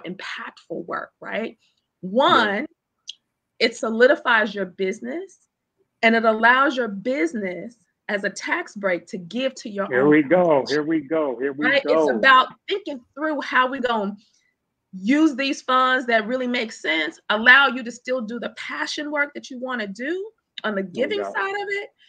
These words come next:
Speaker 1: and then tap into the grants and all of those that you can tap to, tap into on your foundation side to really do that giving work that you wanna do.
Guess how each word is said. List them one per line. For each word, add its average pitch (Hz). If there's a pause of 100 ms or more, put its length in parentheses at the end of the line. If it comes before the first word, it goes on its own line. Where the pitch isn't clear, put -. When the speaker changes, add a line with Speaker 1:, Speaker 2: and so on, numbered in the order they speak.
(220)
Speaker 1:
and 247
then 302
tap 208
into 220
the 190
grants 208
and 190
all 202
of 196
those 190 (200)
that 202
you 220
can 196
tap 196
to, 226 (300)
tap 220
into 233
on 185
your -
foundation 185
side 151 (320)
to 233
really 208
do 208
that 180 (200)
giving 190
work 175
that -
you 175
wanna 82
do. -